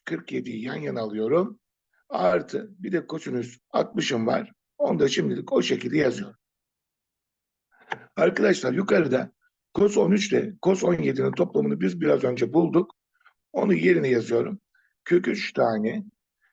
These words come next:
nedir arkadaşlar? COS on üç, e, artı bir de neyim var arkadaşlar? Kök üçün var. Aşağıdaki kardeşime geldim. COS yetmiş üç ile COS kırk yedinin toplamı ne?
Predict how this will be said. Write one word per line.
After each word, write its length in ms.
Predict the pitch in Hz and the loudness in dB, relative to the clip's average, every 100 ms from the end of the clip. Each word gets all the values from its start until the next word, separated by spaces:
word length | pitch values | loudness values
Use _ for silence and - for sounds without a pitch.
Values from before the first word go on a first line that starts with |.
| _ | _
nedir 220 | - 101 175 | -6 2 2
arkadaşlar? 640 | 160 - 135 - - - | 2 0 -6 -2 -4 -2
COS 400 | 170 175 202 - _ | 2 2 2 -8 _
on 160 | - - | -10 -6
üç, 440 | 98 180 - - _ _ _ _ _ - - 285 | -6 -8 -14 -18 _ _ _ _ _ -20 -18 -12
e, 40 | 160 165 - - | -10 -10 -8 -2
artı 600 | 170 147 - 135 - - _ _ _ _ _ | 2 2 2 -2 -2 -10 _ _ _ _ _
bir 160 | 233 208 | 2 4
de 120 | 185 | 4
neyim 240 | 208 208 | 6 6
var 120 | 156 | 6
arkadaşlar? 680 | 139 127 135 131 - 101 101 | 4 2 0 0 0 -2 -4
Kök 320 | - 240 247 - _ | 0 0 0 -12 _
üçün 360 | 220 - 208 202 | -8 -4 -4 -2
var. 320 | 208 202 - _ _ _ _ _ - | -4 -6 -12 _ _ _ _ _ 0
Aşağıdaki 580 | 165 - - 185 - | 0 4 2 4 -2
kardeşime 520 | - 165 151 143 - 165 | 0 2 2 0 -2 2
geldim. 480 | 131 104 101 - - _ _ _ _ | 2 2 0 -8 -12 _ _ _ _
COS 260 | 202 202 175 | 2 4 2
yetmiş 280 | 175 - | 0 -2
üç 180 | 196 185 | -2 0
ile 140 | 135 131 | -2 0
COS 300 | 160 151 - | -2 -2 -4
kırk 220 | 165 - | -8 -2
yedinin 300 | 160 147 139 | -2 -2 -2
toplamı 400 | 156 - - 175 | -4 -2 0 4
ne? 240 | 185 214 | 4 2